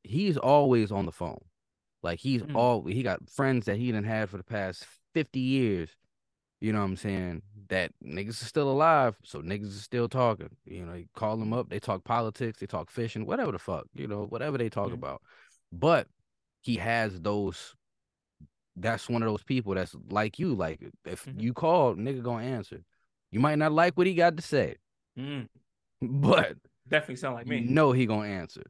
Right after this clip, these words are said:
Speaker 1: You know he gonna
Speaker 2: For
Speaker 1: answer.
Speaker 2: real.
Speaker 1: And that's dope, man. That's like, um,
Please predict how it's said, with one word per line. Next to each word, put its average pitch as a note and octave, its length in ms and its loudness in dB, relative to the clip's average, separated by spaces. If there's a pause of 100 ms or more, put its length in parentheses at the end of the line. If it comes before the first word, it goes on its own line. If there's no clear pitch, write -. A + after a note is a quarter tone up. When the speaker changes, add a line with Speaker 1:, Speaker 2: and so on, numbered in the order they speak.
(100)
Speaker 1:
You F#2+ 100 -6
know A2+ 160 0
he G2+ 80 0
gonna F2 140 -4
Speaker 2:
For D#2 60 -4
Speaker 1:
answer. E2+ 260 -6
Speaker 2:
real. B2 120 -10
Speaker 1:
And F2+ 200 -2
that's G#2 180 -2
dope, A#2 340 2
man. F2+ 300 -6
That's G2+ 220 -4
like, G2 180 -2
um, F2 420 -4